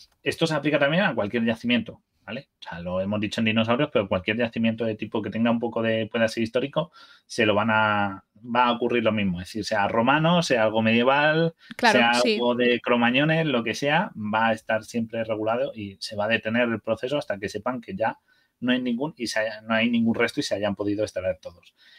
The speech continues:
Speaker 1: Y obviamente no se puede comercializar en España con ninguno, ¿vale?
Speaker 2: Ujú.
Speaker 1: Si se hace es o porque tengan algún permiso especial, ¿vale?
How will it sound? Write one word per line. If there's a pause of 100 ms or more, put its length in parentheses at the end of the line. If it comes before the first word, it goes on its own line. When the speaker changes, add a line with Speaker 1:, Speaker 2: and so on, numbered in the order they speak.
(100)
Speaker 1:
Y
obviamente
no
se
puede
comercializar
en
España
con
ninguno, (240)
¿vale?
Speaker 2:
Ujú. (280)
Speaker 1:
Si
se
hace
es
o
porque
tengan
algún
permiso
especial, (480)
¿vale?